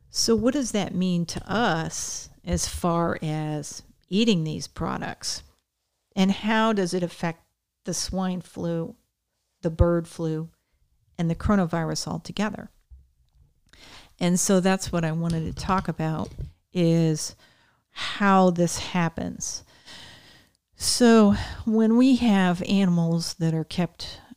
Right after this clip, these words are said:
in stressful conditions and they're transported to the slaughterhouses, what happens is they might have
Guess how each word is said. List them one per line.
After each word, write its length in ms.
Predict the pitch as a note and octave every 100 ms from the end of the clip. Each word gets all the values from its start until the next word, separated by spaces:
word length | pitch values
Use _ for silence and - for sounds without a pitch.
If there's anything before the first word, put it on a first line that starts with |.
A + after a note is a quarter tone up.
| _
in 420 | F3+ E3 D#3+ D#3+ E3
stressful 580 | - F3+ F3 - E3
conditions 960 | - E3 D#3+ E3 - D#3 - E3+ - - _ _ _ _ _ _ _ _ -
and 200 | F3 E3+
they're 140 | E3
transported 1200 | - A3 A3 G#3+ G3 - E3+ E3 E3 D#3+ D#3+ D#3
to 160 | - D#3+
the 100 | D3+
slaughterhouses, 1040 | - F3+ F#3 F3+ D#3+ D#3+ D#3 - - D#3
what 180 | - E3
happens 680 | F3 A#3 C4+ - E3 F#3 -
is 520 | G3+ F3 - - - _ _ _ _ _ G#3
they 160 | A3
might 360 | A3+ A#3+ C#4+ C4
have 640 | - F#3+ F3+ F3+ F3 -